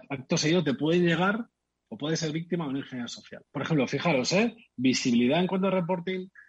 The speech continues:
eh, realización de campañas de concienciación, y a partir de, evidentemente, a partir de ahí, nue-, la máxima de nuestra tecnología sase es la de proteger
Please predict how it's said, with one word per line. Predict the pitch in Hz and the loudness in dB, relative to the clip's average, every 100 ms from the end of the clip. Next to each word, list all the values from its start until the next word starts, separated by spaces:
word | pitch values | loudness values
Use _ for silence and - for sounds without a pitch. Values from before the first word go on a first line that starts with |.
| _ | _
eh, | 123 123 117 113 | -10 -6 -6 -6
realización | 127 123 123 - 156 | -2 -2 -2 -2 -2
de | 170 | 0
campañas | 160 160 160 143 | -2 -4 -6 -6
de | |
concienciación, | 147 127 147 135 135 175 247 - _ _ _ _ | -8 -8 -8 -8 -8 -2 -2 -2 _ _ _ _
y | 113 | -8
a | |
partir | - - 127 | -6 -2 2
de, | 139 | 4
evidentemente, | 135 131 139 143 135 165 | 4 4 2 2 2 0
a | 135 113 | -2 -4
partir | 110 117 | -6 -4
de | 127 | -2
ahí, | 131 165 220 - _ _ _ _ _ | 0 0 0 -6 _ _ _ _ _
nue-, | 139 123 120 | -8 -6 -6
la | 117 | -6
máxima | 113 135 - 143 143 | -4 -4 -2 -2 0
de | 147 | -2
nuestra | 143 147 | -4 -8
tecnología | 139 147 143 - 147 | -10 -10 -8 -8 -8
sase | 139 170 - 190 196 | -8 -10 -6 -6 -4
es | 135 139 | -6 -2
la | 139 | 0
de | 120 110 - | 0 -4 -8
proteger | 123 117 110 165 196 | -8 -6 -6 -6 -6